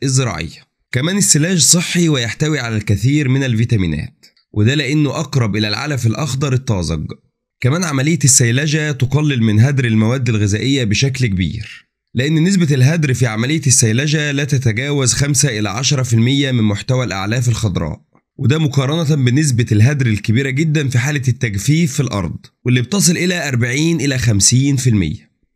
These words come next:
كمان من مزايا هذه الطريقة إنها بتمكنك من تخزين العلف الأخضر حتى ولو كانت الظروف المناخية غير مناسبة للتجفيف.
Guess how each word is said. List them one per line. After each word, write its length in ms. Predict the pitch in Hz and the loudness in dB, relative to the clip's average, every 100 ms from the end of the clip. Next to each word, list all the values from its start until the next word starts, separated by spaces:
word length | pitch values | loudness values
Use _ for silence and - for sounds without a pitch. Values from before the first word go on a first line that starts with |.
| _ | _
كمان 240 | 123 151 214 | -4 0 0
من 120 | 202 | 2
مزايا 440 | 165 151 190 165 | 2 0 2 2
هذه 180 | 139 180 | 2 0
الطريقة 600 | 170 127 131 165 160 147 | -2 -2 -2 -2 -2 -2
إنها 240 | 131 156 | 0 0
بتمكنك 680 | 151 123 120 113 156 160 120 | 0 2 2 0 0 -2 0
من 120 | 117 | 0
تخزين 500 | 107 110 104 151 139 | 0 0 0 2 2
العلف 400 | 117 110 143 131 | 0 -2 -4 -2
الأخضر 520 | 113 - 151 135 151 139 | -2 -2 -6 -4 -4 -4
حتى 340 | 156 160 139 | -4 -4 -2
ولو 280 | 117 113 110 | -2 0 0
كانت 380 | 147 147 135 131 | -2 -2 0 0
الظروف 480 | 104 110 139 127 | 2 2 2 2
المناخية 640 | 113 104 101 98 143 156 135 | 2 2 0 0 0 0 0
غير 360 | 107 135 147 | 0 0 0
مناسبة 460 | 135 113 135 123 127 | 0 0 2 0 0
للتجفيف. 760 | 131 131 110 - 82 73 - | -2 -4 -6 -4 -4 -6 -14